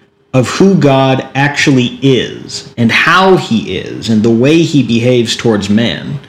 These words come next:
any imagery or portrayals in earlier revelation, and Boyd is thinking mostly here of the Old Testament, uh, although also to some extent in the New,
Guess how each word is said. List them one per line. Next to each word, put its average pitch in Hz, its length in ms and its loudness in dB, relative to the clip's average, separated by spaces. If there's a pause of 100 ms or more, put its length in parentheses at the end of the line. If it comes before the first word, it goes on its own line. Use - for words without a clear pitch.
(1120)
any 220 600 4 (460)
imagery 175 600 4
or 151 220 2
portrayals 120 1300 -2 (200)
in 147 320 2
earlier 175 400 4
revelation, 95 880 -4 (100)
and 123 180 2
Boyd 139 240 4
is 127 120 -2
thinking 131 420 2
mostly 160 500 2
here 135 240 2
of 113 100 -2
the 117 140 2
Old 110 200 -2
Testament, - 640 -8 (560)
uh, - 40 -12
although 120 560 2
also 127 440 0
to - 120 -6
some 147 280 2
extent 117 440 0
in 110 100 2
the 101 100 0
New, 73 300 -4